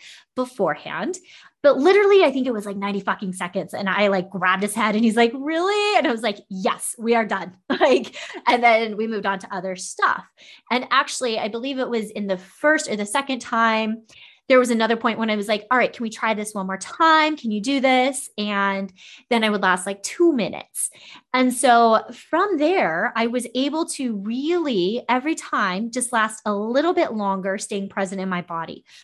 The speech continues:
But I knew that he was on board with this healing, you know, experiment, 'cause at that time, I'd never really heard about this. It was just something that I personally was like, "Hey, this sounds like it might work." It gives me control over the situation, which as a trauma survivor,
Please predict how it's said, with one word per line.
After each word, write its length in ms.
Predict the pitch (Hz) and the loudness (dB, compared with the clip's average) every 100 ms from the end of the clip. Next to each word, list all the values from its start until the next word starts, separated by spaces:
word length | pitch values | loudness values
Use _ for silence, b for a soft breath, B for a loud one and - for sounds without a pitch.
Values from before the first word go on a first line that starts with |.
| b | b
But 140 | 254 254 | 2 4
I 100 | 262 | 2
knew 680 | 269 381 359 190 175 220 B B B | 2 2 4 4 4 2 B B B
that 80 | 220 | -4
he 280 | 214 269 311 | -4 -2 2
was 200 | 359 330 | 4 6
on 240 | 311 233 | 4 2
board 500 | 180 170 165 175 226 b b | -4 -4 -6 -8 -10 b b
with 360 | 208 269 359 359 | -2 2 2 2
this 360 | 262 254 - - | 2 2 -2 -12
healing, 600 | - 285 349 285 214 208 _ _ _ - | -6 0 2 2 0 -4 _ _ _ -8
you 160 | 220 | -4
know, 100 | 196 | -4
experiment, 1000 | 214 220 - - 240 254 214 170 147 240 | -4 -4 -4 0 4 6 6 4 0 -4
'cause 160 | 240 202 | -4 -4
at 100 | 190 | -2
that 180 | 214 - | -2 -2
time, 340 | 294 285 185 | 0 0 0
I'd 140 | 180 | -4
never 240 | 185 180 190 | -6 -6 -4
really 240 | 185 190 | -4 -6
heard 240 | 196 349 294 | -2 0 2
about 240 | 226 226 | 0 0
this. 220 | 233 226 | -4 -4
It 100 | 185 | -6
was 140 | 185 185 | -8 -6
just 180 | 214 | -6
something 300 | 220 208 196 | -6 -6 -4
that 140 | 185 185 | -6 0
I 100 | 233 | 0
personally 640 | 285 240 233 214 214 208 196 - | 0 -2 -4 -4 -4 -4 -4 -8
was 160 | 202 190 | -4 -2
like, 200 | 175 175 | -2 -2
"Hey, 160 | 269 | -2
this 160 | 185 185 | -2 -2
sounds 240 | 233 220 | 0 0
like 140 | 214 208 | -2 -6
it 80 | |
might 180 | 190 180 | -8 -4
work." 360 | 202 262 349 - B B B B 202 | 0 0 -2 -8 B B B B -2
It 100 | 208 | 0
gives 180 | 185 | 0
me 140 | 202 254 | 0 -2
control 340 | 269 262 277 | -2 0 2
over 140 | 269 254 | 2 0
the 80 | |
situation, 840 | 247 226 247 214 190 226 415 415 254 | -2 -6 -4 -2 -2 -2 -2 -2 -2
which 280 | 196 - - B B - | -4 -6 -14 B B -4
as 120 | 202 | -4
a 60 | |
trauma 300 | - 202 196 | -2 0 0
survivor, 760 | 196 220 208 202 196 196 202 | -2 -2 0 0 0 0 0